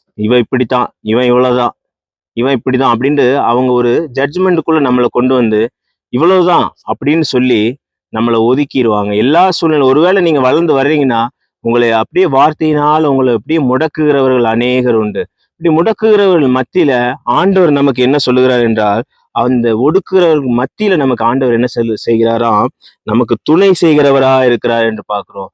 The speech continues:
அப்படி துணை செய்கிறது மாத்திரம் இல்ல, அந்த நம்மளை நெருக்குகிறவர்களுக்கு அவர் எப்படி மாற்றுகிறாரா? அவர் எல்லாரும் ஒரு பழைய வஸ்திரத்தை போல பழசா போயிருவாங்களாம். பொட்டுப்பூச்சி அவர்களை அழிக்குமா. அவர்களுடைய வஸ்திரத்தை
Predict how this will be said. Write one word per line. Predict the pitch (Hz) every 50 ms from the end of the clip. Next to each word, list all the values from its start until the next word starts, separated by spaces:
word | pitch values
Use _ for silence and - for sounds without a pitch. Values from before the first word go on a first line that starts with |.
| _ _ _
அப்படி | _ - 220 - -
துணை | - 147 156 202 202
செய்கிறது | 190 - 175 160 147 151 147 135 131
மாத்திரம் | 123 123 127 143 151 - 147 139
இல்ல, | 127 117 113 110 104 101 104 117 135 _ _ _ _ _ _
அந்த | - 117 117 117 113 107 101 104 107 131 151 - 117
நம்மளை | 113 113 110 110
நெருக்குகிறவர்களுக்கு | 113 131 151 180 208 - - 202 180 175 160 147 143 139 135 131 139 117 - 127 123
அவர் | 117 117 120 117
எப்படி | 117 - - 175 170 147
மாற்றுகிறாரா? | 135 135 139 - - 143 131 113 104 120 117 110 107 110 123 139 - _ _ _
அவர் | - 110 110 110
எல்லாரும் | 123 143 160 175 190 202 202 208 196 180
ஒரு | 160 143 123 - _
பழைய | - 139 151 180 202 208 214 196
வஸ்திரத்தை | 143 143 139 - - - 196 202 - 185 160 151
போல | 160 170 160 135 123 123 139 - _ - 135
பழசா | 139 156 185 190 - 202 185 160 -
போயிருவாங்களாம். | 147 139 135 131 127 127 120 127 151 -
பொட்டுப்பூச்சி | - 170 170 _ - 247 214 185 208 208 - - 165
அவர்களை | 143 135 131 123 120 117
அழிக்குமா. | 113 113 113 107 107 107 101 92 - _ _ _ _ _ _ _
அவர்களுடைய | - 120 123 135 135 131 131 123 123 120 117 113 107 110 107 104
வஸ்திரத்தை | 120 135 - _ - 220 220 202 - -